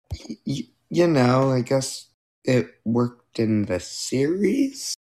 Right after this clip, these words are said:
It did not work in the series. No, Shazam is dead. <laughs>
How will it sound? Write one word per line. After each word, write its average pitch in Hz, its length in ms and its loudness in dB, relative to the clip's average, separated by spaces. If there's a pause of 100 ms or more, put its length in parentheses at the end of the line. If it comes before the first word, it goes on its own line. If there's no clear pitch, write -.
(160)
It 107 220 -6
did 92 160 -6
not 92 360 -8
work 87 260 -4 (320)
in 92 200 -10
the 87 80 -8
series. - 640 -8 (340)
No, 98 140 -6
Shazam 107 500 -4
is 82 200 -12
dead. 82 280 -10 (280)
<laughs> - 1400 -2